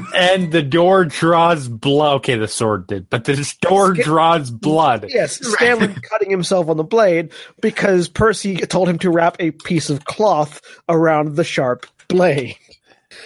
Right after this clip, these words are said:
Speaker 2: Fun
Speaker 3: This is,
Speaker 2: fact,
Speaker 3: this is the
Speaker 2: folks,
Speaker 3: D and D version.
Speaker 2: Cloth cuts.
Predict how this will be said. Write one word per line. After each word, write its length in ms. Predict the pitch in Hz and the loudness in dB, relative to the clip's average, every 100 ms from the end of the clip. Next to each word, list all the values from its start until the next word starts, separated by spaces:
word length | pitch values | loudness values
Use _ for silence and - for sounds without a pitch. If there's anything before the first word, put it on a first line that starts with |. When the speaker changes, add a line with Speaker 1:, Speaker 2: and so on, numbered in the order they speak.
| - - - - | -20 -20 -20 -6
Speaker 2:
Fun 100 | 254 | -2
Speaker 3:
This 160 | 269 165 | 0 2
is, 60 | 202 | 2
Speaker 2:
fact, 120 | 240 | 2
Speaker 3:
this 160 | 208 | 0
is 140 | 247 165 | -2 -2
the 60 | |
Speaker 2:
folks, 180 | 196 170 | -2 -2
Speaker 3:
D 220 | 247 262 | -2 0
and 180 | 302 240 | 0 0
D 200 | 233 240 | 0 2
version. 580 | 175 165 143 - 127 117 | 2 2 0 0 0 0
Speaker 2:
Cloth 180 | 120 - | -2 -6
cuts. 760 | - 247 170 - - - - | -4 -2 -2 -6 -6 -6 -6